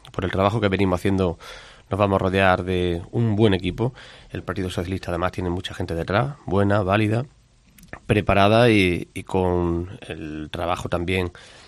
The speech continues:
del personal del ayuntamiento, con la colaboración de fuera, que tenemos que buscarla también,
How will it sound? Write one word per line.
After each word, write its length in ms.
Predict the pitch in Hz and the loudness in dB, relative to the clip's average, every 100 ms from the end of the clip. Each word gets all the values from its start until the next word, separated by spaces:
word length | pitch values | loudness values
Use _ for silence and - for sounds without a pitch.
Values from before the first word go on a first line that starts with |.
| - | -12
del 580 | - 90 85 85 85 87 | -6 -4 -4 -4 -6 -6
personal 300 | 82 - 85 | -8 -6 -4
del 80 | 85 | -4
ayuntamiento, 800 | 85 82 95 113 117 101 92 - | -4 0 2 4 4 2 0 -2
con 260 | 87 87 | -2 0
la 100 | 87 | 0
colaboración 640 | 87 85 80 80 - 98 92 | 0 -2 -2 -4 -2 0 0
de 140 | 92 | -2
fuera, 300 | - 107 131 | 0 2 2
que 80 | 95 | 2
tenemos 260 | 90 92 87 | -2 -4 -2
que 100 | 87 | -4
buscarla 280 | - 82 82 | -4 -4 -4
también, 380 | 87 92 110 | -4 -4 -4